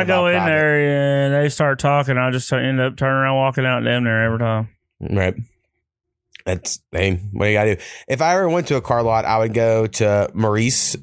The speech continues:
Speaker 1: Wortham 'cause he's my homie from college, and I see he's doing big things at whatever car lot he's at.
Speaker 2: One of these days, I'm gonna walk in with a pocket full of cash, let 'em treat me like shit, and, and then set it on the table and be like, "Y'all fucked up."
Speaker 1: Get a
Speaker 2: See
Speaker 1: pretty
Speaker 2: y'all
Speaker 1: woman
Speaker 2: later.
Speaker 1: on.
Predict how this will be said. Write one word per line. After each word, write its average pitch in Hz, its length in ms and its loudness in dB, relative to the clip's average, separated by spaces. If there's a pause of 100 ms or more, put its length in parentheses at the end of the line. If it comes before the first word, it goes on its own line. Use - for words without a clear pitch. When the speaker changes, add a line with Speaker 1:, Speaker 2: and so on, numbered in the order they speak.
(260)
Speaker 1:
Wortham 85 840 -2
'cause 90 220 -2
he's 90 140 0
my 90 120 0
homie 104 260 0
from 104 120 -8
college, 101 360 0
and 95 60 0
I 90 40 -2
see 92 200 -2
he's 92 420 -4
doing 95 220 -2
big 95 200 -2
things 95 220 0
at 92 60 0
whatever 92 240 -2
car 87 180 -2
lot 82 220 -2
he's 80 120 -4
at. 76 200 -4 (960)
Speaker 2:
One 208 180 0
of 196 60 2
these 180 80 -2
days, 175 240 4
I'm 170 100 0
gonna 160 160 0
walk 156 240 2
in 160 140 2
with 143 100 0
a 127 60 -4
pocket 143 320 2
full 139 200 2
of 127 80 -2
cash, 139 380 2
let 135 140 0
'em 123 100 0
treat 127 240 0
me 123 100 0
like 123 240 -2
shit, 127 300 -2
and, 110 240 -4
and 113 260 -2
then 113 320 -2
set 120 260 -2
it 117 100 -2
on 117 180 0
the - 20 -8
table 117 280 0
and 113 100 -4
be 107 60 0
like, 101 160 0
"Y'all 110 200 0
fucked 104 360 -4
up." 98 240 -2
Speaker 1:
Get 107 140 0
a - 20 -2
Speaker 2:
See 120 120 0
Speaker 1:
pretty 120 180 2
Speaker 2:
y'all 117 100 0
Speaker 1:
woman 131 200 2
Speaker 2:
later. 104 40 0
Speaker 1:
on. 87 200 -2